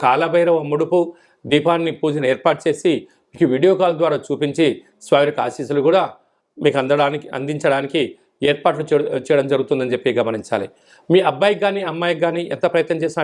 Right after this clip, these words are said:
వివాహం అవ్వడం లేదా, జాతకంలో ఎలాంటి యోగం ఉంది, ఎలాంటి దోషం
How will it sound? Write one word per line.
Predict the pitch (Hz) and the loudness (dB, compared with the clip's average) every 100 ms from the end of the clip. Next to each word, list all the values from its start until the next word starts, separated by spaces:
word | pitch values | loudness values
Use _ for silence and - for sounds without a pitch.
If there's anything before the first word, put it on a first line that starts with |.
| 131 | -2
వివాహం | 135 156 151 160 | 2 2 0 -6
అవ్వడం | 120 143 147 147 | -2 -2 -2 -2
లేదా, | 147 160 - _ _ _ _ _ _ _ _ - 123 | -2 -4 -12 _ _ _ _ _ _ _ _ 0 4
జాతకంలో | 135 151 160 180 147 | 4 4 4 4 4
ఎలాంటి | 165 170 180 170 | 2 0 0 2
యోగం | 165 165 | 0 -2
ఉంది, | 170 175 170 135 | -4 -4 -2 0
ఎలాంటి | 151 160 160 | 2 2 0
దోషం | 151 143 | -2 0